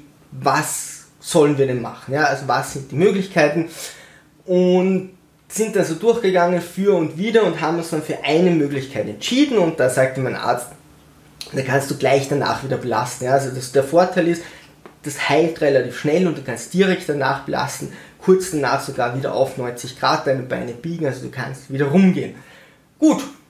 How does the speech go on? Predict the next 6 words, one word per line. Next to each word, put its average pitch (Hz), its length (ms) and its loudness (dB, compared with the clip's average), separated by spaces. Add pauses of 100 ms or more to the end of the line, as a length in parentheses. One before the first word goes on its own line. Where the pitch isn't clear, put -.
(120)
super, - 560 -2
machen 131 380 -8
wir - 100 -16
das. - 180 -20
So. 143 120 -4 (1120)
Ähm, 208 520 2